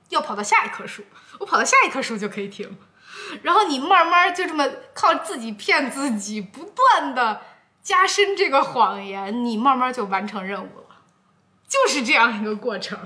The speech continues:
然后有的时候出于各种各样的原因，比如说你的身体状态，或者你最近很忙、压力很大之类的，你就是状态不好。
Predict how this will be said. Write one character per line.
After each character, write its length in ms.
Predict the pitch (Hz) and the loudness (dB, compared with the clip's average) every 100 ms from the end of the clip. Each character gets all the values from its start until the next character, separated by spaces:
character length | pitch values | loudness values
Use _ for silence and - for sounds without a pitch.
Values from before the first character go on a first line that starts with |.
| - _ _ _ _ | -18 _ _ _ _
然 120 | 285 | -6
后 80 | 370 | -2
有 100 | 269 | 0
的 120 | 208 | -2
时 80 | 208 | -4
候 60 | 320 | -4
出 140 | 381 | 0
于 100 | 392 | 0
各 140 | 403 | 2
种 140 | 294 196 | -2 -2
各 80 | 190 | -4
样 160 | 190 | -6
的 100 | 190 | -6
原 320 | 185 - - | -14 -14 -16
因， 160 | 196 196 | -16 -14
比 80 | 202 | -14
如 120 | 180 | -12
说 120 | 202 | -10
你 80 | 208 | -10
的 80 | 185 | -10
身 220 | - 214 | -10 -10
体 120 | 208 | -12
状 280 | - 185 180 | -12 -10 -10
态， 160 | 185 180 | -10 -10
或 140 | 208 | -8
者 100 | 202 | -8
你 140 | 202 | -10
最 160 | 190 208 | -10 -10
近 160 | 202 185 | -10 -12
很 200 | - 175 | -14 -14
忙、 400 | 156 156 - 214 | -8 -8 -8 -8
压 160 | 208 196 | -6 -6
力 120 | 196 | -6
很 220 | 196 190 | -12 -12
大 220 | 190 196 | -8 -8
之 180 | 185 190 | -8 -14
类 160 | 185 175 | -14 -14
的， 140 | 190 | -14
你 120 | 202 | -12
就 160 | 202 381 | -4 -4
是 120 | 240 | -2
状 200 | 226 196 | -4 -6
态 160 | 190 185 | -8 -16
不 220 | 185 175 | -16 -18
好。 420 | - - - - | -14 -12 -14 -18